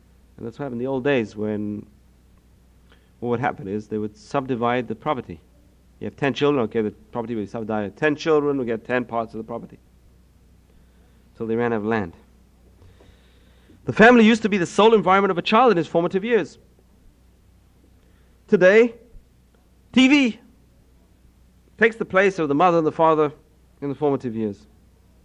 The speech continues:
The rabbis believe the influence of the family, which is absorbed subconsciously, is the strongest determinant of the child's behavior. His style, his expectations, and integrity.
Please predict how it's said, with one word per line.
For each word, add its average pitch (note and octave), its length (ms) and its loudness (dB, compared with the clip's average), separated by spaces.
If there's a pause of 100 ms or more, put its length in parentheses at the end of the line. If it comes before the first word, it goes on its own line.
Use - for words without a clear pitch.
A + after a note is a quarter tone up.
(380)
The D3+ 80 0
rabbis G3+ 340 6
believe F#3+ 320 0
the E3+ 100 -2
influence G3+ 340 0
of F3 60 -6
the E3 60 -8
family, E3+ 480 0 (960)
which D#3 180 -4
is D3 120 -4
absorbed C#3+ 460 0
subconsciously, F#3+ 880 0 (500)
is D3+ 140 -4
the D3 100 -2
strongest F3 560 2
determinant D3+ 600 0
of B2 120 -8
the B2+ 80 -4
child's C3 300 -2
behavior. A2+ 400 -6 (2000)
His - 100 -20
style, A#2+ 440 2 (520)
his - 120 -10
expectations, - 800 -4 (340)
and A#2 80 -8
integrity. A2+ 520 -8